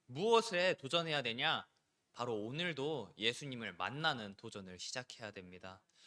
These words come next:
바로 우리가 오늘 해야 될 일이 열심히 잘 사는 것이 아니라 다른 사람에게 또 내 스스로가 무언가 노력해서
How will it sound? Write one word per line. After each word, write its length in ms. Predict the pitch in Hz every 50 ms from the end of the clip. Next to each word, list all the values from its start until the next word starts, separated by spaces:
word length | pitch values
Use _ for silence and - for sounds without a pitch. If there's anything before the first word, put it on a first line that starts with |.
| - _ _
바로 260 | - - 151 170 170 156
우리가 180 | 156 170 165
오늘 320 | 160 151 170 185 190 190 185
해야 240 | - 226 226 233
될 240 | 226 233 220 202 160
일이 380 | 139 135 147 180 202 180 139 - - - - _ _ _
열심히 540 | 127 139 165 175 - - 208 202 202 196 180
잘 280 | - - 135 135 143 147
사는 320 | 143 - 190 190 190 196
것이 260 | 185 175 151 - -
아니라 460 | 160 139 117 113 120 139 139 127 - - - - _ _
다른 320 | - 143 160 190 208 208
사람에게 800 | 196 - 202 190 196 196 190 180 165 156 165 175 165 139 - _ _ _ _
또 480 | 208 208 196 175 139 123 - - _ _ _ _
내 160 | - 139 175
스스로가 680 | 180 - 226 226 214 226 202 196 156 165 175 180 160 139
무언가 320 | 127 156 190 202 202 190
노력해서 1000 | 165 139 143 175 208 214 202 - - 214 196 - - 190 190 185 165 127 -